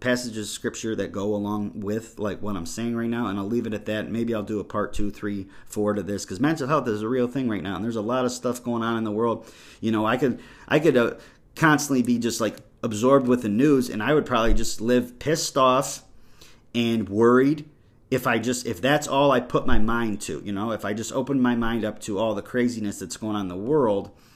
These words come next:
then how can it not make some of us super pissed off or cuckoo? And I could look at certain people's lives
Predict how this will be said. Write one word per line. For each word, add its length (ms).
then 580
how 220
can 160
it 120
not 280
make 380
some 260
of 140
us 140
super 260
pissed 320
off 180
or 60
cuckoo? 480
And 80
I 100
could 140
look 180
at 80
certain 300
people's 320
lives 380